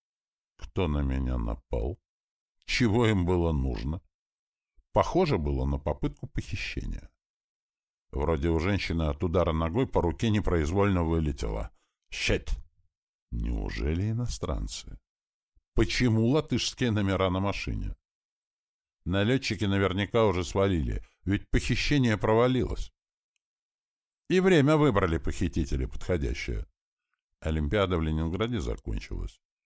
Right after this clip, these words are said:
Прикомандированные со всей страны сотрудники К Г Б и М В Д разъехались, а местные расслабились и отдыхают после напряженных дней дежурства.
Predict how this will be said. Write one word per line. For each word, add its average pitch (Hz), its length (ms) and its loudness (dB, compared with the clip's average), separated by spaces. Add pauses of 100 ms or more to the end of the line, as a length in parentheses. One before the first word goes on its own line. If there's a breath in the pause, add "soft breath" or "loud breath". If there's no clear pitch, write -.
(140)
Прикомандированные 90 920 0
со 82 160 -2
всей 80 200 -2
страны 80 360 -4
сотрудники 73 720 -6 (120)
К 90 100 -4
Г 82 160 0
Б 85 200 0
и 85 40 2
М 82 160 0
В 85 100 0
Д 120 140 -2
разъехались, 65 800 -2 (380)
а 120 160 4
местные 127 500 2
расслабились 165 800 2
и 127 60 2
отдыхают 113 680 0
после 90 280 -2
напряженных 87 720 -2
дней 65 180 -2
дежурства. 60 640 -6